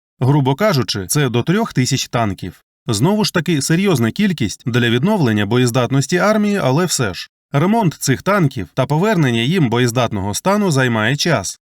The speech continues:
Наприклад, відновлення після консервації Т сімдесят два може тривати від двох тижнів до місяця.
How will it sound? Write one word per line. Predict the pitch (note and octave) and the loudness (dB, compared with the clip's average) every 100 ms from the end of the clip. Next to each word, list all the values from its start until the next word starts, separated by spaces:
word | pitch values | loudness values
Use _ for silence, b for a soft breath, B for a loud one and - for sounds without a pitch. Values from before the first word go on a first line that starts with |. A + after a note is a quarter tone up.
| _ | _
Наприклад, | C3 C3+ G3 A#3 F#3+ D3+ | 0 2 0 0 0 0
відновлення | C#3+ C#3+ G#3 E3+ B2+ G#2+ | 0 2 2 2 2 0
після | C3 B2 A#2 | 0 0 -2
консервації | A2 B2+ C#3 C3+ B2+ - A#2 | 0 0 2 2 0 0 -2
Т | C3 A2+ | 0 -2
сімдесят | A#2 A2+ A#2 C#3+ | -2 -2 -2 -2
два | C#3+ F#3+ C#3 F#2 | 0 0 0 2
може | G3+ G3+ | 0 0
тривати | F3 F3 G3+ G#3+ D#3+ | 0 0 2 2 2
від | C#3+ B2 | 0 2
двох | C3 A2+ | 0 0
тижнів | - A3+ G3 G3 | 0 0 2 0
до | B2+ C3 | 2 2
місяця. | A#2+ G2 F#2+ G2 F2 | 2 -2 -6 -8 -14